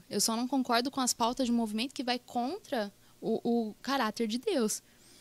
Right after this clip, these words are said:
Vai contra a minha fé. E aí eu comecei a estudar, e quanto mais eu estudava, mais eu divulgava, e aí foi virando uma bola de neve, muita gente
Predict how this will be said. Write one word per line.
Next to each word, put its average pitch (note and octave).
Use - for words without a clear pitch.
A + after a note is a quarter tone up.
Vai G3+
contra D#4
a C4+
minha G#3+
fé. E3+
E A3+
aí A3
eu C4+
comecei D4
a -
estudar, B3
e A#3
quanto C#4
mais A#3
eu B3+
estudava, A#3
mais A3+
eu B3
divulgava, A#3
e D4+
aí C#4+
foi C#4
virando C4
uma C4
bola A#3
de B3
neve, A#3
muita B3+
gente A3+